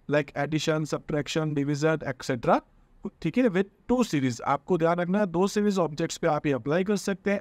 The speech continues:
and it will calculate result on two corresponding item of the two object given in expression। तो आपने जो लिखा है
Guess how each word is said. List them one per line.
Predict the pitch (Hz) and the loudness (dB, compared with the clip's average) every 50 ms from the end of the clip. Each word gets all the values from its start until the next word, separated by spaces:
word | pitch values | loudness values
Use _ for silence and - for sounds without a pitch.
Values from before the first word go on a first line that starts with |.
| - 160 | 0 0
and | 185 214 214 196 | 2 2 2 2
it | 165 165 160 165 | 0 -4 -2 -2
will | 175 175 165 - | 0 0 -2 -2
calculate | - 147 143 143 - 180 185 196 185 196 170 _ _ _ _ _ - - | -2 -2 -2 0 0 0 0 0 0 -2 -6 _ _ _ _ _ -6 -2
result | 139 170 165 208 220 214 208 185 - 180 | -2 0 2 2 2 2 2 0 0 0
on | 170 185 185 175 | 0 2 2 0
two | - 233 233 220 | 2 0 0 2
corresponding | - 202 180 175 170 - - 190 185 170 170 185 185 185 - 139 | 2 2 2 2 0 -2 -4 -2 0 0 2 2 0 0 0 -2
item | 160 165 160 - 185 185 190 143 | -2 -2 2 2 2 2 2 0
of | 131 131 127 127 | -2 -4 -4 0
the | 131 165 202 269 311 - _ - - - _ _ - | 2 4 4 4 4 2 _ -20 -20 -20 _ _ 2
two | 220 247 247 254 254 - - | 4 6 6 4 2 0 2
object | 165 165 156 143 139 185 190 185 156 | 2 2 2 2 2 2 2 2 0
given | 151 156 156 165 165 | 0 2 2 4 2
in | 170 170 190 - | 2 2 0 0
expression। | 156 151 - - - - 135 120 - - 113 104 104 | -2 -2 -2 -4 -8 -4 -6 -4 -4 -6 -8 -8 -8
तो | - 127 | -6 -2
आपने | 127 131 123 151 165 | -2 -2 -2 -2 -2
जो | 160 160 160 | 0 0 0
लिखा | 156 151 147 - 202 220 220 | 0 0 0 2 4 4 6
है | 214 214 233 254 | 6 6 4 2